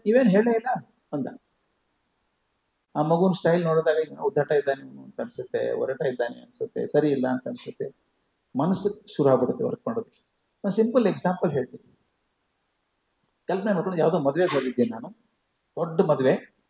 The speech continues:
ಆ, ಕೂತಿದ್ದೇನೆ ಸೋಫಾದ ಮೇಲೆ, ನನ್ನ ಪಕ್ಕದ ಯಾರೋ ಕೂತಿದ್ದಾರೆ. ಯಾರೋ ಒಬ್ರು ಬಂದ್ರು ಒಳಗಡೆ. ಪಕ್ಕದಲ್ಲಿ ಕೂತ ಸುಮ್ನೆ ಕೊಡಲ್ಲ ಅವ್ರು.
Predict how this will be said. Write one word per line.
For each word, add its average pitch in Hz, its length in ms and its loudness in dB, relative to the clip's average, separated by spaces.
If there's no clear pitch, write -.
ಆ, 202 120 -4
ಕೂತಿದ್ದೇನೆ 202 480 0
ಸೋಫಾದ 147 300 0
ಮೇಲೆ, 135 240 -2
ನನ್ನ 170 200 -8
ಪಕ್ಕದ 185 240 -2
ಯಾರೋ 175 180 4
ಕೂತಿದ್ದಾರೆ. 190 540 0
ಯಾರೋ 175 300 4
ಒಬ್ರು 220 140 8
ಬಂದ್ರು 202 260 4
ಒಳಗಡೆ. 135 360 0
ಪಕ್ಕದಲ್ಲಿ 233 360 4
ಕೂತ 214 180 4
ಸುಮ್ನೆ 202 300 2
ಕೊಡಲ್ಲ 175 340 0
ಅವ್ರು. - 380 -10